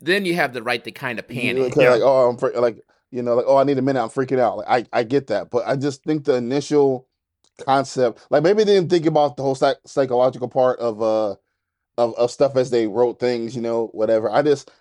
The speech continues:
Speaker 2: I'm just, I'm, I'm getting way the hell way left field with this, but I think personally, I just don't think a guy that's been trained to go in space, did all this stuff, is gonna panic in the first five minutes of him meeting an alien ship.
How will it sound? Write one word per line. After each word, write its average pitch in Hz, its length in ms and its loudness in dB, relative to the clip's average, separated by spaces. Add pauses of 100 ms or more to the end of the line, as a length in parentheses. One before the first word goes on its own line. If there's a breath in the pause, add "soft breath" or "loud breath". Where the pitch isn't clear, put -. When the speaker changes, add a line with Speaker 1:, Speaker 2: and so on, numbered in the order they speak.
Speaker 2:
I'm 147 160 0
just, 160 180 0
I'm, 127 200 -2
I'm 156 120 0
getting 156 200 0
way 139 120 4
the 135 80 6
hell 123 460 4
way 123 240 2
left 120 280 0
field 113 180 2
with 98 120 -6
this, 104 200 -6
but 113 120 2
I 117 80 0
think 120 200 -4
personally, 110 600 -2 (280 soft breath)
I 123 120 2
just 143 100 -2
don't 147 120 -4
think 147 120 0
a 117 40 -6
guy 131 300 4
that's 127 200 0
been 120 240 -6 (220 soft breath)
trained 156 340 2
to 139 40 -2
go 143 220 2
in 135 60 -2
space, 107 560 -4 (420)
did 127 140 -2
all 127 240 4
this 151 220 0
stuff, - 360 0 (200)
is 117 140 -10
gonna 143 200 0
panic 143 360 0
in 123 60 0
the 113 80 -2
first 165 380 0
five 143 220 2
minutes 143 280 -2
of 127 60 -6
him 131 200 -4 (200 loud breath)
meeting 151 300 2
an 131 80 0
alien 123 380 0
ship. - 180 -12